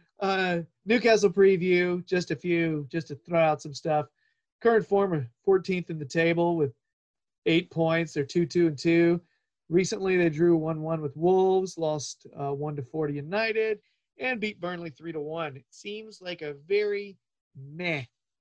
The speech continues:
type of thing, uh, they've got going there. Possible lineup, I think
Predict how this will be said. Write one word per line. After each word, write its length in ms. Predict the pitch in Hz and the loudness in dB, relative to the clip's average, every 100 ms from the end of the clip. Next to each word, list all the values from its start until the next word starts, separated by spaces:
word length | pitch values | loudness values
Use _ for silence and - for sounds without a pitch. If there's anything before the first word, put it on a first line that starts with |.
| _ | _
type 220 | 156 139 | -6 -4
of 100 | 143 - | -6 -4
thing, 440 | 156 143 - - 123 _ - | -4 -4 -6 -12 -20 _ -4
uh, 220 | 156 151 | 0 0
they've 180 | 143 147 | 2 0
got 180 | 151 165 | -2 -6
going 280 | 147 139 131 | -6 -6 -6
there. 260 | 127 127 - _ _ _ _ | -8 -8 -12 _ _ _ _
Possible 360 | 202 180 175 160 | 0 2 0 0
lineup, 380 | 165 175 175 - | 0 0 0 -4
I 40 | 147 | -10
think 160 | 170 | -10